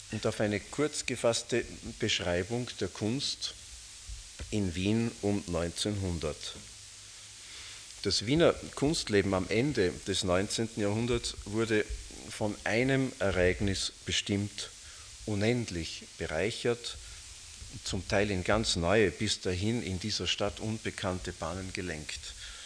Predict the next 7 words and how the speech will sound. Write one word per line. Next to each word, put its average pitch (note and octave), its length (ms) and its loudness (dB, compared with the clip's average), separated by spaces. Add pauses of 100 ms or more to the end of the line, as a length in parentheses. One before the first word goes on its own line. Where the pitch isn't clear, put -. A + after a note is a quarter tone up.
(440)
Dieses G2 260 -2
Ereignis G2 720 2
war F2+ 360 0 (200)
die F#2+ 120 -2
Gründung A#2+ 600 2 (720)
der G#2 280 4 (1080)
Vereinigung A#2+ 600 0